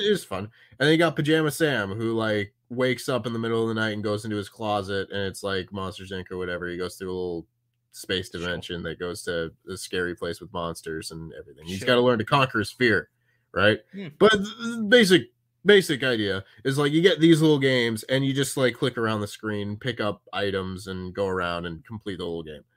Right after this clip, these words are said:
Speaker 2: Yeah.
Speaker 1: You can speed run these games.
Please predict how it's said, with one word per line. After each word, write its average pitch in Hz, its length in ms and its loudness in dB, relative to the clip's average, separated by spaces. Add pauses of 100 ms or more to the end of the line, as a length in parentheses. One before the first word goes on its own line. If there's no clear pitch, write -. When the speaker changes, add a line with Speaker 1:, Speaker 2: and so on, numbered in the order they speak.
(460)
Speaker 2:
Yeah. 113 140 -8 (560)
Speaker 1:
You 220 640 6
can 185 160 0
speed 294 400 4
run 135 220 4
these 101 200 -4
games. - 540 -10